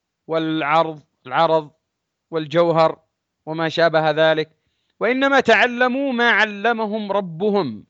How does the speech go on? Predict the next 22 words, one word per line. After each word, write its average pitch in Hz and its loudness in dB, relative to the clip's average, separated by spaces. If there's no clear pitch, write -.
تبارك 151 0
وتعالى. 110 -6
لم 240 0
يطلبوا 262 0
علم 196 -2
الغيب، 170 -2
لم 196 0
يطلبوا 254 -2
ال-، 175 2
العلوم 196 2
التي 208 -2
لا 196 -2
نفع 190 0
فيها 190 0
ولا 185 2
خير 214 0
لهم 185 -2
فيها، 160 -2
وإنما 196 0
تعلموا 202 -2
من 160 -8
العلم 240 0